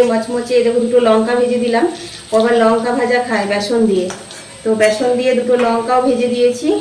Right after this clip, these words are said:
একটা আমি নেবো, একটা ওকে দেবো। আর ও যদি চায় তখন ওকে দুটো দেবো, আমি আবার আর একটা ভেজে নেবো। লঙ্কাগুলো সেরকম বিশেষ না, ঝাল নেই। তো চলো হয়ে গেছে, তুলে নিয়ে আবার বেশি পু-, মানে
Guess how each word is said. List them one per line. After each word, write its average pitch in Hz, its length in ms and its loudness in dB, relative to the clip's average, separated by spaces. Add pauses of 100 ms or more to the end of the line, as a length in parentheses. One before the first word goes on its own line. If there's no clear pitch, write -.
(280)
একটা 214 220 -8
আমি 240 180 -2
নেবো, 285 200 0
একটা 262 140 -8
ওকে 202 180 -8
দেবো। 185 160 -8 (1080)
আর 233 100 -6
ও - 100 4
যদি 311 200 2
চায় 262 240 2
তখন 277 240 2
ওকে 277 140 -2 (100)
দুটো 262 160 0 (100)
দেবো, 247 140 0 (160)
আমি 247 140 -4 (100)
আবার 240 240 0
আর 233 140 2
একটা 247 220 -6
ভেজে 208 260 -2
নেবো। 214 200 -4
লঙ্কাগুলো 226 400 -2
সেরকম 247 240 -2 (100)
বিশেষ 254 200 -4 (100)
না, 311 60 0 (120)
ঝাল 214 240 -2 (120)
নেই। 170 120 -8 (1300)
তো 302 60 -6 (100)
চলো 285 180 4 (120)
হয়ে 262 220 2
গেছে, 262 240 2
তুলে 254 240 2
নিয়ে 262 160 0
আবার 240 180 0
বেশি 233 180 0 (100)
পু-, 220 240 -10
মানে 233 140 0